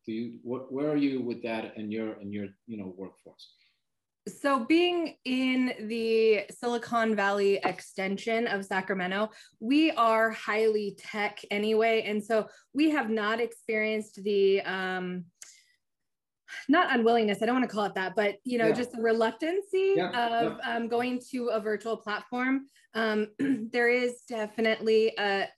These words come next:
Speaker 2: Zoom fatigue, as they've called
Speaker 1: Mm.
Speaker 2: it, to virtual type events. However, um, you know, with Premiere, we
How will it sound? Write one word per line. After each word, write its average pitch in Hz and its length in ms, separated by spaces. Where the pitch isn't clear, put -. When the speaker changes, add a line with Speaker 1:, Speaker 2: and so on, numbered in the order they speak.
Speaker 2:
Zoom 226 340
fatigue, 214 600
as 208 240
they've 208 280
called 196 340
Speaker 1:
Mm. 202 60
Speaker 2:
it, - 160
to 208 120
virtual 190 840
type 202 320
events. 202 460
However, 226 880
um, 208 300
you 226 180
know, 202 120
with 220 300
Premiere, 220 800
we 233 160